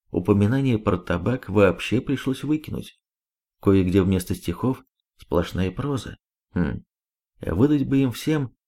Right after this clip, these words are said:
сказ про Федота Стрельца. Так собственный отец не поймёт таких сыновьих фокусов. А жаль. Полностью погрузившийся в обдумывание того, какие сказки всё же стоит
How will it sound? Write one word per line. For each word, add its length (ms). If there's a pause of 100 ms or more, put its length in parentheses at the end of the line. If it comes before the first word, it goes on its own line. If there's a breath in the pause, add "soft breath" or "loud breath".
(180)
сказ 360
про 180
Федота 440
Стрельца. 800 (520)
Так 200
собственный 680
отец 460
не 120
поймёт 640 (220)
таких 400
сыновьих 640
фокусов. 640 (380)
А 180
жаль. 360 (1160)
Полностью 460
погрузившийся 800
в 80
обдумывание 800
того, 540
какие 320
сказки 760 (160)
всё 240
же 80
стоит 480